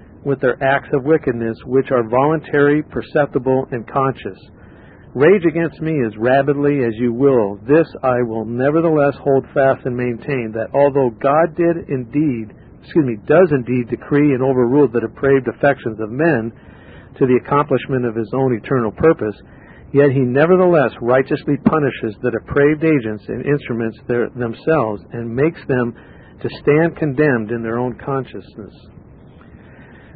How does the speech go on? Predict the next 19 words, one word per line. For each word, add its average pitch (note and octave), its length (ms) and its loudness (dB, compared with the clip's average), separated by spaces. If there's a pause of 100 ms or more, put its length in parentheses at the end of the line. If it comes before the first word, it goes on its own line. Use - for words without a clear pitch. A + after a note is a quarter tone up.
(220)
Only G3+ 300 6
observe C#3+ 420 2
how D3 220 0
you C#3 240 2
again D3+ 340 2
entangle C#3+ 560 0
yourself B2 520 0 (120)
in C3 140 -4
a A#2+ 100 -4
net C#3+ 400 -2
of B2+ 80 0
your A#2+ 220 0
own C#3 160 0
creation C3+ 680 0
when A#2+ 160 -6
you C#3 100 -6
pretend E3 500 -4
to C#3 40 -4
confess C#3 480 -2